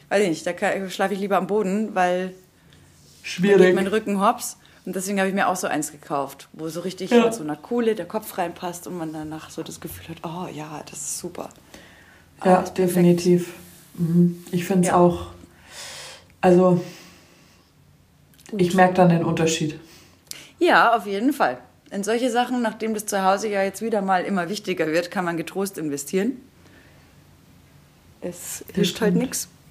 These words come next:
Speaker 1: Das ist echt, das ist der Wahnsinn.
Speaker 2: Du hättest heute Spaziergangrunde gehabt, die hat sich, äh, verschoben.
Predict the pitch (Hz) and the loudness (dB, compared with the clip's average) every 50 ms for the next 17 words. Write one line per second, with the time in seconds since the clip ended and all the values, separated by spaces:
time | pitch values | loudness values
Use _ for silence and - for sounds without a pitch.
0 | _ - - - 160 147 - - - - 214 - - - - - - - - - | _ -20 -16 -16 -14 -14 -14 -12 -12 -10 -8 -10 -10 -12 -14 -16 -14 -12 -10 -10
1 | - - - - - - - - - - - - 196 185 185 208 220 214 - 220 | -10 -10 -10 -12 -12 -10 -10 -12 -12 -2 4 8 8 8 8 8 6 6 8 8
2 | 208 196 - 190 180 - 185 175 175 - - 185 180 185 196 202 208 214 214 214 | 8 8 6 2 0 2 2 2 2 4 6 6 6 8 8 6 6 6 8 8
3 | 214 220 220 226 220 226 233 220 - 220 190 185 180 - 180 175 - - - 180 | 6 6 6 6 4 4 2 2 2 2 2 2 2 0 -2 -4 -4 -2 0 2
4 | 170 - - 175 170 - - 175 175 175 202 220 - - - - | 2 2 2 2 2 4 6 6 6 6 6 4 2 0 -6 -10